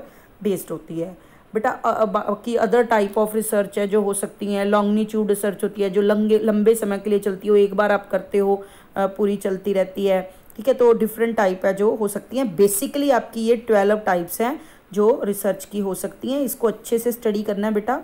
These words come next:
कोई डाउट हो तो आप पूछ सकते हो। तो ध्यान से पढ़िए बेटा।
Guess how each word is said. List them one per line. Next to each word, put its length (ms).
कोई 120
डाउट 360
हो 80
तो 120
आप 240
पूछ 140
सकते 340
हो। 160
तो 140
ध्यान 340
से 140
पढ़िए 320
बेटा। 280